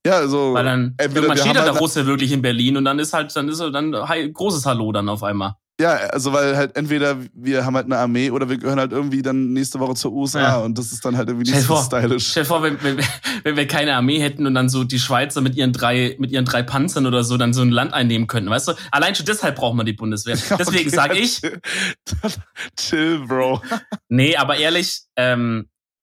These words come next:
Speaker 2: Digga, wenn du Bock drauf hast, geh da hin und, und mach dir selber ein Bild davon.
Speaker 1: Ja.
Speaker 2: Äh, natürlich muss man sich klar sein, dass mal ein Soldat auch in den Einsatz kommen kann, wo man auch auf Leute schießen muss, im, äh, im Notfall oder so.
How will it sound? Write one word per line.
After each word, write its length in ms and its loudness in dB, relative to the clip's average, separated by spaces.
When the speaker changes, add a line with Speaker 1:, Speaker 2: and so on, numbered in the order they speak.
Speaker 2:
Digga, 220 0
wenn 120 2
du 80 -2
Bock 180 -4
drauf 200 -4
hast, 300 -4
geh 120 -2
da 100 0
hin 300 -2
und, 440 0
und 100 0
mach 120 2
dir 120 0
selber 220 2
ein 100 -2
Bild 200 0
davon. 420 -2
Speaker 1:
Ja. 160 0
Speaker 2:
Äh, 140 2
natürlich 400 -2
muss 160 0
man 120 0
sich 140 -2
klar 220 2
sein, 160 -2
dass 160 -4
mal 120 0
ein 80 -2
Soldat 420 0
auch 140 -2
in 80 -4
den 100 -2
Einsatz 380 -2
kommen 220 -2
kann, 200 -4
wo 80 -4
man 180 -2
auch 120 -4
auf 120 -10
Leute 220 -8
schießen 340 -6
muss, 380 -6
im, 240 -2
äh, 80 -4
im 180 -2
Notfall 360 0
oder 180 0
so. 180 -2